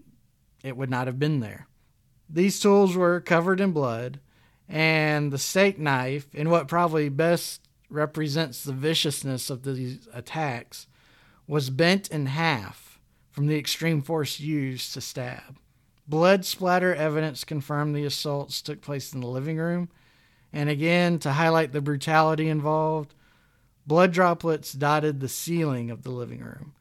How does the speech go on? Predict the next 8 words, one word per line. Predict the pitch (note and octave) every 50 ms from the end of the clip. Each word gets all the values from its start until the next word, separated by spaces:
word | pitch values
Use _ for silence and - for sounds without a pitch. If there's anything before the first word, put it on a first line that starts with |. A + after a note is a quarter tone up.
| _ _ _ _ _ _ _ _
There | D3 D#3+ F3+
was | F#3 F#3 F3 D#3+
blood | D3+ D#3+ D#3+ D#3 D#3 D3 C#3+ C3+ C3 A#2+ - _ _ _ - -
everywhere. | D3 C#3 A#2 B2 A#2 A2+ G#2 - - B2 - _ _ _ -
The | C#3+
long | C#3 C#3+ D#3+ E3+ E3 E3
and | E3 D#3
short, | C#3 - D3 C#3 C#3 C3+ C3 C3+ -